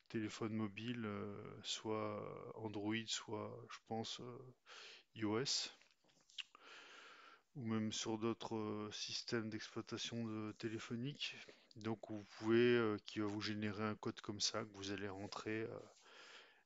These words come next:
et qui va vous permettre de vous authentifier, voilà. Et vous avez ce qu'on appelle les tokens, euh, hardware physique, donc, qui ressemblent à ça. Donc c'est pareil, euh, donc vous allez vous retrouver avec une fenêtre, login password, et puis il va vous,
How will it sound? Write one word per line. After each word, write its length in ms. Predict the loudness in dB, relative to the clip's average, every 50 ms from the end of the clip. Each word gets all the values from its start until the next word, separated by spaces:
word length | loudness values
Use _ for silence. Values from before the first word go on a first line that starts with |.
| _ -18
et 80 | -16 -12 -10
qui 300 | -10 -8 -6 -2 0 2
va 80 | 2
vous 180 | 2 2 0 -4
permettre 400 | -4 -2 0 2 2 2 0 0
de 80 | -2
vous 280 | -4 -4 -4 -6 -4 -4
authentifier, 680 | -4 -4 -6 -8 -6 -6 -8 -8 -6 -6 -6 -6 -6 -8
voilà. 280 | -8 -8 -8 -8 -10 -12 _ _ -20 -20 _ _ _ _ _ _ _ _ _ _ _ _ -6 -6 -4 0
Et 60 | 2 2
vous 260 | 2 2 4 4 6
avez 340 | 6 6 4 4 2 0 -4 _ _ -6
ce 160 | -4 -4 -2
qu'on 200 | -2 -2 0 0
appelle 320 | 0 0 -2 -2 -2 -2 0
les 140 | 0 -2 -4
tokens, 640 | -4 -6 -8 -4 -2 -2 -2 0 0 0 0 0
euh, 680 | -2 -2 -2 -4 -4 -4 -6 -6 -8 -8 -8 -10 -12 -14 _ -6 -2
hardware 560 | 2 2 2 2 2 2 2 2 0 -2 -4
physique, 420 | -8 -6 -6 -6 -6 -6 -6 -4 -2
donc, 260 | -2 -2 -2 -4 -6 -14 -14 -8
qui 120 | -4 -4 -2
ressemblent 440 | 0 0 0 0 0 -2 -2 -2
à 40 | 0
ça. 280 | -2 -2 -2 -4 -10 -12 _ _ -20 -18 -18 -16 -16 -16 -16 -16 -16 -16 -18 -18 -20 -18 _
Donc 200 | -6 -4 0 0
c'est 160 | 2 2 0 0
pareil, 560 | 2 4 4 6 6 6 6 6 6 6 6
euh, 220 | 4 4 2 0
donc 220 | 0 0 0 0 0
vous 200 | 0 0 2 4
allez 120 | 4 4
vous 140 | 2 0 -4
retrouver 300 | -4 -4 -2 2 4 4
avec 180 | 4 2 0 -4
une 120 | -6 -4
fenêtre, 640 | -4 -2 0 2 2 2 2 2 0 -2 -2 0 0
login 360 | 2 2 2 2 0 -2 -2
password, 680 | -2 -2 -2 -2 -2 0 0 0 2 2 2 2 0 -2 -2
et 160 | -2 -2 -2
puis 220 | -2 -4 -8 -6 -2
il 80 | 0 0
va 60 | 0
vous, 180 | 0 0 -2